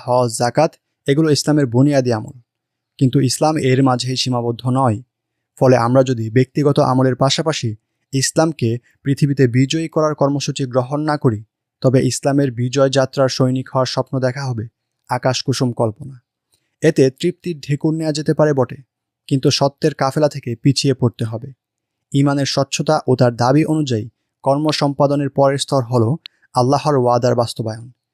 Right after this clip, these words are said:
তিনি ওয়াদা দিয়েছেন, যারা এই স্তর দুটো অতিক্রম করবে,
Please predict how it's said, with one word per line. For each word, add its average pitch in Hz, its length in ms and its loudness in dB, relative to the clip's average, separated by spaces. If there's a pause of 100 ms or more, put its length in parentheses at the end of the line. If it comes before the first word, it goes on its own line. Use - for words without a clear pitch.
(360)
তিনি 123 140 2
ওয়াদা 135 340 2
দিয়েছেন, 131 460 -4 (420)
যারা 127 340 2
এই 147 160 0
স্তর 160 280 -2
দুটো 151 220 -2
অতিক্রম 156 380 -4
করবে, 131 300 -4